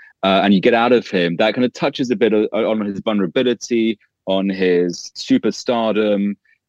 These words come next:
his extraordinary relationship with his father as well. And I think it's a real testament to you and your skills that you, you know, you got that out of him. And there's one part which I think almost kind of is also a theme for the documentary, is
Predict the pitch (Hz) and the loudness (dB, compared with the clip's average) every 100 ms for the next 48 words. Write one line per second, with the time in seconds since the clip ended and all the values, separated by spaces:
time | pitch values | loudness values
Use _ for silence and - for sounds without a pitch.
0 | _ - 101 98 92 117 - - 160 175 | _ -2 2 2 0 -2 -4 -2 2 4
1 | 139 98 98 104 - 90 80 87 - 117 | 4 2 2 0 -2 -8 -8 -10 -2 0
2 | 113 101 71 67 - 87 101 101 82 71 | 2 0 -2 -4 -6 -2 2 4 2 0
3 | - _ _ - 113 - 160 156 131 156 | -6 _ _ -2 0 2 2 2 2 0
4 | 143 143 - 120 - 117 120 107 104 - | 2 -2 -2 -4 -2 2 2 2 0 -2
5 | - 127 107 104 95 101 95 - - _ | -2 0 0 -2 0 0 0 -4 -14 _
6 | _ 110 104 101 110 123 113 87 120 123 | _ -4 0 0 2 0 0 -2 -2 -2
7 | - 78 71 73 - 135 135 151 127 131 | -6 -10 -10 -12 -2 0 2 2 0 2
8 | 160 175 147 156 131 98 104 101 110 107 | 2 0 -4 -2 -2 -2 -4 -4 -2 -2
9 | 127 98 _ _ _ 131 135 123 107 - | -4 -4 _ _ _ 2 4 4 0 -2
10 | 107 90 _ _ 101 101 90 110 110 95 | -4 -4 _ _ 0 2 2 0 0 0
11 | - 135 123 - 85 80 78 92 95 104 | 2 2 2 0 0 0 2 -2 0 0
12 | 107 90 92 92 | 0 0 2 0